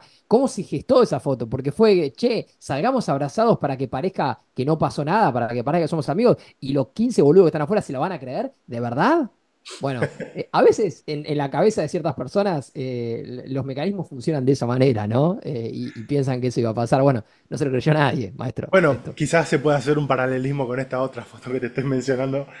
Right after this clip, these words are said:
Speaker 2: en este mismo
Speaker 1: No,
Speaker 2: momento.
Speaker 1: ni hablar, porque tampoco la, la, la de hoy tampoco se la creyó nadie.
Speaker 2: No, por supuesto.
Speaker 1: Pero bueno, viste, alguno, alguno compra en las redes so-, a-, acá, eh, eh, el, el problema es cuando vos estás más preocupado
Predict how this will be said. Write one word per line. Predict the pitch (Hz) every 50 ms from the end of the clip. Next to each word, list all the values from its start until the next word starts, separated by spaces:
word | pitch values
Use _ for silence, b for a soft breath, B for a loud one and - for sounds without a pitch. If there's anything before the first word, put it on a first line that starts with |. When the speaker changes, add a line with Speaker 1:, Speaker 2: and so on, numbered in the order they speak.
| B B B B B
Speaker 2:
en | 151 147 151
este | 147 147 - 139 139
mismo | 151 - 139 135 - 156
Speaker 1:
No, | 170 170 - 269 269 247
Speaker 2:
momento. |
Speaker 1:
ni | 202 185
hablar, | 170 165 170 220 262 262 196
porque | - 151 139
tampoco | 135 143 156 214 240 240
la, | 208 175 - -
la, | 147 135 139 143 - _ -
la | - 123 131
de | 135 139 156
hoy | 208 226
tampoco | 208 175 165 190 208 202
se | 170
la | 151 131
creyó | 127 123 117 - 120
nadie. | 120 117 107 98 98 127 - -
Speaker 2:
No, | 156 170 151 - - - - _
por | - 165 156
supuesto. | - 185 165 180 180 147 - - 131 101 -
Speaker 1:
Pero | - 247 233
bueno, | 214 220 226 214 208 214 240
viste, | 277 269 269
alguno, | 247 247 269 277 269 254
alguno | 185 - 220 240 269 277 247 185
compra | - 208 208 208 196 180 165 180 175
en | 180
las | 190 196
redes | 214 240 226 190
so-, | 202 - - - _ _ _ _ _ _ -
a-, | - - - 208 233
acá, | 233 - 349 311 240 170 - - - - -
eh, | - - - - _ _ -
eh, | - - - -
el, | 277 254 -
el | 311 302 262
problema | - 320 349 370 381 440 466 415 339 247 240 254
es | 285 277 -
cuando | - - 247 240 247 240 226 226 220 220 208
vos | 175 160 180 185 254 269 262 214
estás | 180 - 214 208 208
más | 214 220 214
preocupado | - - 190 180 170 175 151 160 139 120 113 107 104 98 98 -